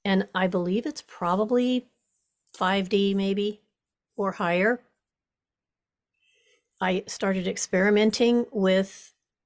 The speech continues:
some of my longtime students because I'm a Reiki master teacher, so I've been attuning people to Reiki for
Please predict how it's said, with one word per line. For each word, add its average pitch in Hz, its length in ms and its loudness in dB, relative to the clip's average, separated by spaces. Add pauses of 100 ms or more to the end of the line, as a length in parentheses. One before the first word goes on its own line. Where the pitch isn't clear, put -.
(240)
some 190 240 -2
of 190 80 2
my 175 360 0 (640)
longtime 180 800 0
students 170 500 -4
because - 240 -4
I'm 180 160 2
a 175 60 0
Reiki 180 340 0
master 185 340 -2
teacher, 165 300 -4
so 190 120 -4
I've 180 120 -2
been 180 100 -2
attuning 180 360 0
people 185 260 -4
to 165 80 -4
Reiki 190 380 -2
for 165 340 -6